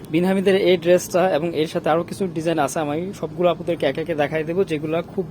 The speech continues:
বেশি ভাইরাল বা হচ্ছে খুব বেশি চাহিদার শীর্ষে আছে। তো ফার্স্টে যেটা দেখছেন ব্ল্যাক কালারের মধ্যে, এটার সাথে কিন্তু আমি পাশের পাড়টাও দেখাই দিচ্ছি এবং এই পাড়ের সাথে হচ্ছে আপনার সালোয়ারের খুব সুন্দর কন্ট্রাস্ট করা আছে। এটা হবে সালোয়ারটা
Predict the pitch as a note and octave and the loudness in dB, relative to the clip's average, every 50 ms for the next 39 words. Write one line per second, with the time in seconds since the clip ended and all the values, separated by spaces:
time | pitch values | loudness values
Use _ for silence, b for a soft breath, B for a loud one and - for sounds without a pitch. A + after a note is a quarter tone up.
0 | C#3+ - F3 E3+ - - G3 F#3+ - C3+ B2+ C3+ D3+ D#3+ F3 G3+ G#3 E3 D3 C#3 | -6 -4 -4 -4 -2 -2 -4 -2 -2 -2 0 0 0 2 2 2 2 2 0 0
1 | D#3 E3 D3+ - - - G3+ A3+ C4 B B B B B B B - - - - | 0 -2 -8 -8 -4 -2 -2 -2 -2 B B B B B B B -18 -18 -14 0
2 | - G3+ G#3+ F3 D#3 F#3+ F#3 G#3+ G#3 - G3 D#3+ F3 F3+ E3+ F#3 F#3 F3+ F3+ - | 2 2 2 4 0 0 0 0 -4 -4 -4 -4 -2 0 0 2 0 0 -2 -6
3 | F#3+ F3 - - F#3+ E3+ E3 D#3 - - A#3 D4+ D#4 B B B B B B B | -8 -8 -2 0 0 2 2 0 0 0 0 0 0 B B B B B B B
4 | B - F#3+ F3+ F#3 F3+ F#3+ - - A#3 G#3 A#3 G#3+ A3+ G3 G3+ F#3+ - A#3+ G#3+ | B -6 -4 0 2 2 2 2 -2 -2 -2 0 0 0 0 0 0 0 -4 -4
5 | F#3+ D#3+ D#3+ D#3 D#3 C3 - F3+ E3+ F3 F3 F3 F3 E3+ E3 D#3+ D3 - F3+ F#3+ | -2 0 0 0 0 0 -2 -2 0 2 2 2 2 0 -2 -6 -6 -2 0 0
6 | G#3 G3 F3+ F3 F3 F3+ E3+ F3 E3 E3 E3 E3 E3 E3 - D#3+ D3 D#3 - - | 0 0 0 -4 -4 -4 -6 -6 -6 -6 -6 -6 -6 -4 -4 -4 -4 -4 -4 -6
7 | F3 E3 - D3 C#3 C#3+ - - F3 F3 D#3+ E3 D#3 D#3 E3+ F3+ F3 G3 F#3+ - | -6 -4 -2 -2 -4 -4 -2 0 0 0 2 0 0 2 2 2 2 2 0 2
8 | G#3+ F3+ E3 E3 F3 F3 E3+ - - D3+ E3 F3+ F#3 F#3+ - G#3 G3+ F3+ G3+ G3+ | 2 2 2 2 0 -2 -2 0 2 2 4 4 2 0 0 -2 -2 0 0 0
9 | G3+ G3+ G3 G#3 G3 F#3 - G3+ A3 A3 F3+ - C#3+ D3 D#3+ E3 F3 F#3 F#3+ F#3 | 0 0 -2 -4 -4 -4 -2 -4 -4 -2 -2 -2 0 0 0 0 0 0 0 -2
10 | - G#3+ G3 - - A3 G#3+ G#3 G#3 G#3 G3+ F#3+ F#3 F3+ E3+ E3+ - F3+ F3 - | -4 -10 -12 -8 -6 -6 -4 -2 -2 -2 -2 -2 0 0 0 2 0 -2 -2 -2
11 | - F3 E3 E3 D#3+ D3+ D3 - A3 B3 B B B B B B B B F#3 F3 | 0 2 4 4 4 2 2 2 0 0 B B B B B B B B 0 2
12 | G#3+ G#3+ G#3+ G3 G#3+ G3 - G3+ E3+ F3 F#3 F#3+ F3+ - - A3 | 4 4 6 4 4 2 4 4 6 6 6 4 4 2 2 2